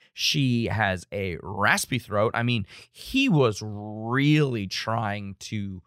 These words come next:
squeeze the life out of her. So definitely antisocial behavior. Impulsivity, getting the guys into the bus to take them to the beach. Really impulsive. Selfishness, of course, he doesn't wanna work at the work farm anymore.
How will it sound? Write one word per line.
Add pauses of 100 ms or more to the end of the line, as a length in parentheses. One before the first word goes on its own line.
(160)
squeeze (680)
the
life
out
of
her.
So (240)
definitely
antisocial
behavior. (280)
Impulsivity, (540)
getting
the
guys
into
the
bus
to
take
them
to
the
beach. (340)
Really
impulsive. (180)
Selfishness,
of
course,
he
doesn't
wanna
work
at
the
work
farm
anymore.